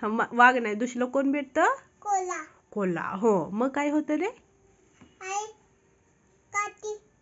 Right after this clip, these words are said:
Speaker 2: टिकी, टिकी, चालली अंडी.
Speaker 1: हं. अंडी काठी, टिकी, टिकी चालली, आणि पुढं काय झालं मग?
Speaker 2: कोल्हा हाय.
Speaker 1: हां, कोल्हा भेटला. कोल्हा काय
Speaker 2: पी,
Speaker 1: म्हणला?
Speaker 2: पी,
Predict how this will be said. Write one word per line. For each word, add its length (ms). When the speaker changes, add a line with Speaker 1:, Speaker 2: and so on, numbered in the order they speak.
Speaker 2:
टिकी, 580
टिकी, 640
चालली 640
अंडी. 460
Speaker 1:
हं. 220
अंडी 320
काठी, 340
टिकी, 320
टिकी 360
चालली, 320
आणि 100
पुढं 200
काय 180
झालं 320
मग? 340
Speaker 2:
कोल्हा 360
हाय. 300
Speaker 1:
हां, 380
कोल्हा 360
भेटला. 520
कोल्हा 280
काय 180
Speaker 2:
पी, 40
Speaker 1:
म्हणला? 480
Speaker 2:
पी, 200